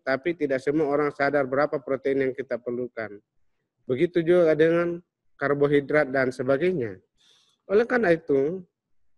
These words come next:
semua terpulang kepada kemampuan membaca. Kehidupan di atas bumi ini selalu tercipta menjadi berkualitas karena dasarnya adalah membaca.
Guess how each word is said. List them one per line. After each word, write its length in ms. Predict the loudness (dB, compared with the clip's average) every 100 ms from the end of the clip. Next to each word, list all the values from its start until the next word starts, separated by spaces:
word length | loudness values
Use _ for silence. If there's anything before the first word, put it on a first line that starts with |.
| _
semua 480 | -6 2 4 6 4
terpulang 560 | 4 0 0 0 2 0
kepada 640 | -2 -4 -2 0 -2 -4 -16 _ _ _ _ 2
kemampuan 880 | 4 6 4 0 2 4 4 0 -6 -4
membaca. 640 | 2 4 4 0 0 -2 -4 -12 _ _ _ _ _ _ _ _ _ _ _ _ -20 -20 -4
Kehidupan 720 | 0 2 4 2 2 2 2
di 80 | 2
atas 380 | 0 0 -2 2
bumi 400 | 2 4 4 4
ini 200 | 4 4
selalu 640 | 0 0 2 2 2 0 -2
tercipta 800 | -2 -2 -2 -4 -2 -2 -2 -10 _ _ _ _ _ 0
menjadi 320 | 2 4 2
berkualitas 800 | 4 2 2 2 2 2 0 -2
karena 400 | -2 0 0 0
dasarnya 480 | -2 -2 0 0 0
adalah 240 | 0 0
membaca. 640 | 0 0 0 -2 -2 -8